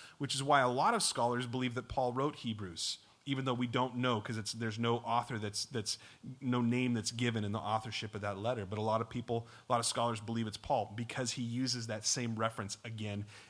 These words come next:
and again. Now, here's the reason I point that out, because this is an example to us. This is one of the things that we can look at Paul and go, "Man, I'm not very good at it.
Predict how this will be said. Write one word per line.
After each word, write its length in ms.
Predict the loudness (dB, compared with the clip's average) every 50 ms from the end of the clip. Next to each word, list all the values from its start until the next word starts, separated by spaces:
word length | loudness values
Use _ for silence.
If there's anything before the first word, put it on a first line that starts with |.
| -10 -6
and 120 | -4 -2
again. 480 | -2 -2 -4 -4 -4 -4 -4 -4 -8 -12 -14 -18 -20 -16 -6 -2
Now, 80 | 0
here's 200 | 4 4 4 4
the 80 | 4 2
reason 200 | 2 2 4 2
I 60 | 2
point 280 | 2 2 2 2 2 2
that 140 | 2 2 2
out, 300 | 2 0 0 -6 -12 -20 _ _ _ _ _ _ _ _ _ _ _ -16 -16 -12 -6 -4
because 320 | -2 2 2 2 2 2
this 240 | 4 4 4 6 4
is 100 | 2 2
an 140 | 2 2 2
example 680 | 2 0 0 0 2 2 2 2 0 0 -2 -4 -4 -2
to 340 | -2 -2 0 0 0 -2 -2 0
us. 560 | 0 0 2 2 0 2 2 2 2 2 0 -4 -10 -20 -20 -20 -20 -20 -20 -20 -20 -20 -20 -20 -20 -20 -12 -2 2
This 120 | 4 6
is 120 | 6 6 6
one 180 | 6 6 6
of 60 | 6
the 80 | 6 2
things 340 | 0 2 4 4 6 6 4
that 120 | 2 4
we 100 | 2 2
can 160 | 2 4 2
look 180 | 4 2 2 2
at 160 | 0 -4 -4
Paul 400 | -6 -2 2 4 6 6 6 4 0
and 200 | -2 -2 0 0
go, 100 | 0 0
"Man, 400 | 0 2 2 4 4 2 0 -2 -8 -18 -20 -20 -20 -20 -18 -12 -12 -12 -8
I'm 120 | -4 0 2
not 300 | 4 4 2 2 0 2
very 240 | 4 6 6 6
good 280 | 4 2 4 4 6 8
at 160 | 8 8 8
it. 160 | 6 4 0